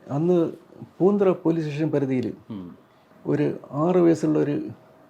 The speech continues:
Speaker 1: കുട്ടിയെ, ശാലിനി എന്ന് പേരുള്ള ഒരു കുട്ടിയെ വശീകരിച്ച് പള്ളിമേടയിൽ കൊണ്ടുപോയി
Speaker 2: ഉം.
Speaker 1: ബലാത്സംഗം ചെയ്ത്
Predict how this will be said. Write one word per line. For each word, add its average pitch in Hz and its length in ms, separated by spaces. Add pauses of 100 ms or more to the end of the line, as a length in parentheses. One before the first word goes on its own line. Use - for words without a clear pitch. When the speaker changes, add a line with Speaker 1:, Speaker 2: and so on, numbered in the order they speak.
(500)
Speaker 1:
കുട്ടിയെ, 147 340 (220)
ശാലിനി 151 340
എന്ന് 143 140
പേരുള്ള 139 260
ഒരു 127 80
കുട്ടിയെ 127 460 (380)
വശീകരിച്ച് 139 720 (140)
പള്ളിമേടയിൽ 139 520
കൊണ്ടുപോയി 120 480 (340)
Speaker 2:
ഉം. 101 140 (800)
Speaker 1:
ബലാത്സംഗം 135 520
ചെയ്ത് 123 280